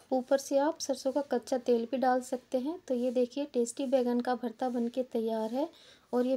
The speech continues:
बहुत ही स्वादिष्ट बनता है। आप इसे रोटी या फिर चावल के साथ खाइए,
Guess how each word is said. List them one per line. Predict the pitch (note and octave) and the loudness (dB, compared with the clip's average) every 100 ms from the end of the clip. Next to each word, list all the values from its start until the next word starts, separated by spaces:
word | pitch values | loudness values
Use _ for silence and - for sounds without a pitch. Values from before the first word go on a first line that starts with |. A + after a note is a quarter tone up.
| A3+ | 0
बहुत | A3+ A#3 A#3 D4 | -2 -2 -4 -4
ही | |
स्वादिष्ट | C#4+ B3+ A#3+ C4 C4 B3+ | -2 0 0 -2 -4 -2
बनता | B3 B3 B3+ | 0 0 0
है। | C4 D4+ F4 - - - | 0 0 -4 -10 -18 -4
आप | A#3 A#3+ B3+ | -2 -2 -2
इसे | B3+ C4+ | 2 2
रोटी | A#3+ A3+ A3 C#4 | 4 0 -2 0
या | C4 | 2
फिर | B3+ C4+ | 0 -4
चावल | - A#3+ A3 A#3+ | -2 -2 0 0
के | A#3+ B3 | -2 -2
साथ | B3+ A#3+ - | 0 -2 -4
खाइए, | B3+ A#3 B3+ | -4 -2 0